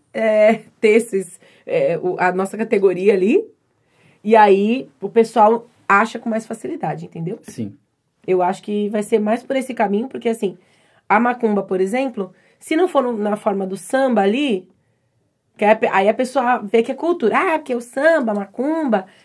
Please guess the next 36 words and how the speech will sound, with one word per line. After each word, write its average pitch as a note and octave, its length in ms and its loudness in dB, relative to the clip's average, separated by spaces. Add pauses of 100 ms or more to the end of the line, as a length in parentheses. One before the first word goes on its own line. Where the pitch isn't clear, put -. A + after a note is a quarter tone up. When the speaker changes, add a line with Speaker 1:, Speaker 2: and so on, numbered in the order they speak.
Speaker 1:
o D#3+ 80 -12
pessoal G3 340 -4
fala G#3 240 2
um G#3+ 60 0
Speaker 2:
Uhum. G3+ 60 2
Speaker 1:
orixá F#3+ 340 4
no G3 80 2
meio, C#4+ 440 4
tá G#3+ 140 -6
tudo C4 180 -8
certo. G#3 460 -2
Também G#3 220 2
se A#3 80 -10
tu C4 100 -6
não A#3+ 140 0
fala, A#3+ 420 0
já B3 100 -2
é B3 60 -2
esquisito, B3 460 -8
porque - 160 -14 (180)
tem E3+ 140 -8
que - 80 -14
ter A3+ 160 2
um F3 100 -2
orixá D#3+ 380 0
no E3+ 120 -4
meio D#3+ 200 -2
do D#3+ 80 -8
samba, - 340 -14
tem - 140 -8
que A#2+ 80 -2
Speaker 2:
Uhum. A2+ 60 -6
Speaker 1:
ter A3+ 120 4
um, F#3+ 300 2 (420)
<laughs> - 300 -16
né? F3+ 240 2